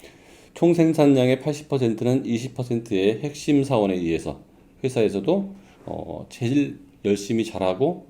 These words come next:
실적이 좋은 사원들이 팔십 퍼센트 매출을 일으킨다.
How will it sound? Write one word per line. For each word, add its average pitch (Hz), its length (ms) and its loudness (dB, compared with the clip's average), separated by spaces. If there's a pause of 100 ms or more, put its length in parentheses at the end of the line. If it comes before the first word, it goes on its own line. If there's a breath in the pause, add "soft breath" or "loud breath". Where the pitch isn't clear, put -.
(100)
실적이 131 400 -4
좋은 101 240 0
사원들이 95 480 -2
팔십 151 260 -8
퍼센트 120 260 -6
매출을 90 300 -4
일으킨다. 76 380 -10